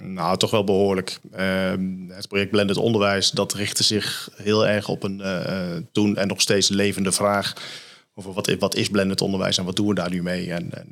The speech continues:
en, eh, de opdracht aan die projectgroep was, eh, kom met een strategie om te komen tot blended onderwijs. En wat hebben mensen dan nodig, eh, eh, daarin in, eh,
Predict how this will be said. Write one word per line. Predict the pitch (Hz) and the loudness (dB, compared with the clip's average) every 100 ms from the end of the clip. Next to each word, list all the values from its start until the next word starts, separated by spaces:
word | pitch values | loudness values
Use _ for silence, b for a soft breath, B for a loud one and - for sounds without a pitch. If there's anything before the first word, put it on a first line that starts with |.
| - | -20
en, | 87 92 - | -18 -18 -18
eh, | 87 87 | -18 -16
de | 90 | -12
opdracht | 107 101 95 | -6 -4 0
aan | 95 | 0
die | 95 | -2
projectgroep | 98 101 101 - 95 | -4 -2 -2 -2 -2
was, | 98 - | 0 0
eh, | 98 98 | 0 -2
kom | - 98 | -2 -6
met | 95 | -6
een | 92 92 | -14 -12
strategie | 95 - 107 - - 113 101 B B B B B | -2 2 2 2 2 0 -2 B B B B B
om | - 113 | 0 2
te | 104 | 4
komen | 107 110 101 | 4 6 4
tot | 92 110 | 4 2
blended | 104 95 95 | 2 2 2
onderwijs. | 95 92 92 104 | 0 0 0 0
En | 95 | 0
wat | 95 | 0
hebben | 104 95 | 0 2
mensen | 95 - | 2 0
dan | 95 95 | 0 2
nodig, | 104 98 - - | 2 2 -2 -2
eh, | - - - 90 95 90 92 | -2 -2 -4 -4 -4 -4 -4
eh, | 87 | -4
daarin | 92 95 - 95 | -2 -4 -4 -8
in, | 98 90 87 | -10 -16 -18
eh, | - | -20